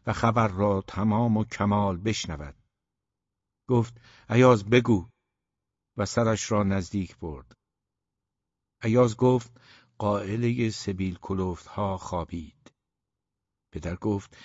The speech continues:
«نه بابا.» ایاز گفت: «آره.» به پشت سر برگشت، نگاهی به دالان انداخت و گفت: «مواظب خودت و بچه‌هات باش. احتمال دارد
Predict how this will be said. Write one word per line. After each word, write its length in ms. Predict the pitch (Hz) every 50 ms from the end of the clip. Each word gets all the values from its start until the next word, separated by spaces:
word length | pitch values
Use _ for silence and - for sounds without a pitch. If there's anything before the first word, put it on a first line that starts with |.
| - - -
«نه 180 | - 98 104 110
بابا.» 580 | 95 101 110 117 117 98 107 101 85 - - _ _ _ _ _ _ _ _ _ _ _ _ _ _ _ _ _ _ _ _ -
ایاز 300 | 101 98 98 98 104 98
گفت: 420 | - - 107 101 101 - - - - _ _
«آره.» 360 | - - 92 90 - - - - _ _ _ _ _ _ _ _ _ _ _ _ _ _ _ _ _ _ _ _ _ _ _ _ _ _
به 100 | - 120
پشت 440 | 113 - 131 131 117 - - - 110
سر 240 | - - 113 110
برگشت، 720 | 101 95 98 92 85 80 - 85 80 73 71 - - - - - - - - -
نگاهی 460 | - 113 117 113 131 127 123 120 123 117
به 120 | 113 113
دالان 540 | 107 104 - 110 107 107 98 107 110 104 104 -
انداخت 560 | 107 101 95 92 95 95 90 85 - - - 95
و 100 | 92 92
گفت: 420 | 95 104 104 107 95 - _ _ _ _ _ _ _ _ -
«مواظب 560 | - 95 90 90 90 90 80 87 98 90 95
خودت 460 | 87 - - - 92 87 - 92 87 - -
و 80 | 92 90
بچه‌هات 720 | - 85 82 - - - - 78 78 85 92 90 - -
باش. 480 | - 85 80 69 64 65 - - - _ _ _ _ _ _ _ -
احتمال 560 | 120 101 - - - 101 101 104 117 120 107
دارد 420 | 107 101 95 90 95 98 85 -